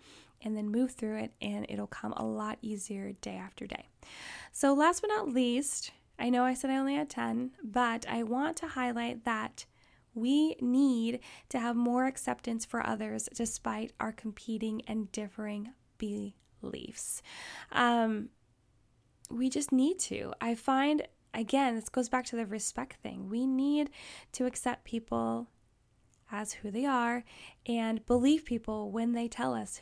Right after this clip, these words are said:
who they are, right? You've heard that before, I'm sure. It's important to realize that even though we have differing opinions and we do things different ways, yes, we can influence each other to try to do things in different ways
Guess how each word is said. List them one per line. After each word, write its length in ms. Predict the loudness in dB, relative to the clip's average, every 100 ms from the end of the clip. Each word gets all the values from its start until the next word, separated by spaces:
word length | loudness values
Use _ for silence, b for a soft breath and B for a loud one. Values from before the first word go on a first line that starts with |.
| -2
who 100 | 0
they 160 | 0
are, 300 | 0 0 -2 -4
right? 280 | -4 -4 -4
You've 180 | -8 -4
heard 180 | -4
that 160 | -4 -6
before, 340 | -8 -6 -6
I'm 120 | -6 -6
sure. 320 | -2 -2 -4 B B B B -6
It's 220 | -4 0
important 500 | -2 2 2 2 0
to 120 | 2 2
realize 460 | 2 2 0 -2
that 240 | -4 -6 -4
even 320 | -2 0 2
though 180 | 2 2
we 140 | 0
have 200 | -2 -4
differing 420 | -6 -4 -2 0
opinions 600 | -2 0 2 4 6 4
and 120 | 2
we 100 | -2
do 200 | -2 -6
things 280 | -4 -6 -8
different 300 | -10 -10 -6
ways, 400 | -2 2 2 0 B B B
yes, 480 | -2 2 2 0 -4 B B B
we 100 | 2
can 160 | 6 6
influence 520 | 6 4 4 6 4
each 160 | 2 0
other 220 | 0 0
to 140 | -2 -4
try 360 | -2 0 2
to 100 | 0
do 180 | -2 -4
things 300 | -2 -2 -2 2
in 220 | 6 6
different 380 | 4 0 -4 -2
ways 300 | -2 -2